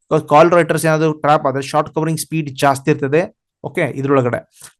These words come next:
let's see to the ಬ್ಯಾಂಕ್ ನಿಫ್ಟಿ ಏನ್ ಕ್ರಿಯೇಟ್ ಆಗಿದೆ. ಬ್ಯಾಂಕ್ ನಿಫ್ಟಿ ಏನ್ ನಾವ್ ಮಾಡಿದ್ವಿ ನೋಡ್ಕೊಟ್ರೆ, ಬ್ಯಾಂಕ್ ನಿಫ್ಟಿ ನಾಳೆ ನಿಮ್ಗೆ ಏನ್ ಮಾಡಿದೆ? ಪೋಸ್ಟ್ ಮಾಡಿದ್ದೆ, ಮೂವತ್ತು ನಿಮಿಷದ ಒಂದು ಚಾರ್ಟ್ ಹಾಕಿದ್ದೆ, ಪೋಸ್ಟ್ ಮಾಡಿದೆ. ಸರ್ ನೋಡಿ ಇಲ್ಲಿ ಮಾರ್ಕೆಟ್ ಏನಾಗಿದೆ, ಟ್ರೆಂಡ್ ಲೈನ್ ಬ್ರೇಕ್‌ಔಟ್ ತರ ಬಂದಿದೆ ಅಂತ ಪೋಸ್ಟ್ ಮಾಡಿದೆ.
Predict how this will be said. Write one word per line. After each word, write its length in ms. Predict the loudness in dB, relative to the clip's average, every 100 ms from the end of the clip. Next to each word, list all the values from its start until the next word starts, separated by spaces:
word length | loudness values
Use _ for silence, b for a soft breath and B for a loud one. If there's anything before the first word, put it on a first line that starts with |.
| -2
let's 160 | 0 0
see 200 | 0 0
to 100 | 0
the 180 | 0 2
ಬ್ಯಾಂಕ್ 220 | 0 0
ನಿಫ್ಟಿ 200 | -2 -4
ಏನ್ 380 | -2 -2 -4 -6
ಕ್ರಿಯೇಟ್ 320 | -4 -2 -2
ಆಗಿದೆ. 540 | -4 -6 -12 _ _ _ 2
ಬ್ಯಾಂಕ್ 240 | 4 4
ನಿಫ್ಟಿ 200 | 4 4
ಏನ್ 140 | 2
ನಾವ್ 160 | 2 2
ಮಾಡಿದ್ವಿ 460 | 2 0 0 -2 -2
ನೋಡ್ಕೊಟ್ರೆ, 400 | -4 -6 -10 -8 -2
ಬ್ಯಾಂಕ್ 180 | 0
ನಿಫ್ಟಿ 180 | 0 0
ನಾಳೆ 260 | 0 0 0
ನಿಮ್ಗೆ 260 | -2 -2
ಏನ್ 100 | 0
ಮಾಡಿದೆ? 260 | 0 0 -2
ಪೋಸ್ಟ್ 420 | -2 0 0 0
ಮಾಡಿದ್ದೆ, 380 | -4 -4 -8 -8 -4
ಮೂವತ್ತು 360 | 0 -2 -2
ನಿಮಿಷದ 260 | -6 -4 -2
ಒಂದು 360 | 0 2 0 0
ಚಾರ್ಟ್ 300 | 0 0 -2
ಹಾಕಿದ್ದೆ, 640 | -4 -4 -4 -6 _ _ _
ಪೋಸ್ಟ್ 260 | 0 2 2
ಮಾಡಿದೆ. 280 | 0 0 -6
ಸರ್ 300 | 0 0 2
ನೋಡಿ 240 | 2 2
ಇಲ್ಲಿ 200 | 2 0
ಮಾರ್ಕೆಟ್ 380 | 0 -2 -4 -8
ಏನಾಗಿದೆ, 240 | -6 -4
ಟ್ರೆಂಡ್ 280 | -4 -2 0
ಲೈನ್ 220 | 0 0
ಬ್ರೇಕ್‌ಔಟ್ 380 | -2 -2 -4 -2
ತರ 120 | -2
ಬಂದಿದೆ 380 | 0 -2 -4 -4
ಅಂತ 180 | -4 -2
ಪೋಸ್ಟ್ 580 | -2 -2 -8 -6 -8 -6
ಮಾಡಿದೆ. 580 | -6 -2 -4 -4 -20